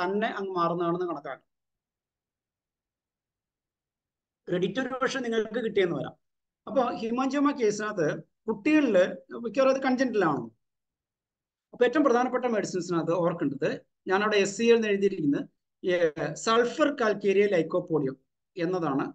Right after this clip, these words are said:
ഏറ്റവും വലിയ എൻ്റെ തന്ത്രം. ഈ, ഏ, പല കുട്ടികളിൽ congenital പ്രോബ്ലംസ് എന്ന് മാത്രമല്ല, ആ,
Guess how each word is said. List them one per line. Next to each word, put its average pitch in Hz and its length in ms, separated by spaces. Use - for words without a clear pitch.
ഏറ്റവും 214 580
വലിയ 147 320
എൻ്റെ 165 440
തന്ത്രം. 143 340
ഈ, 233 160
ഏ, 220 380
പല 226 220
കുട്ടികളിൽ 294 640
congenital 277 680
പ്രോബ്ലംസ് 254 580
എന്ന് 254 100
മാത്രമല്ല, 175 600
ആ, 190 300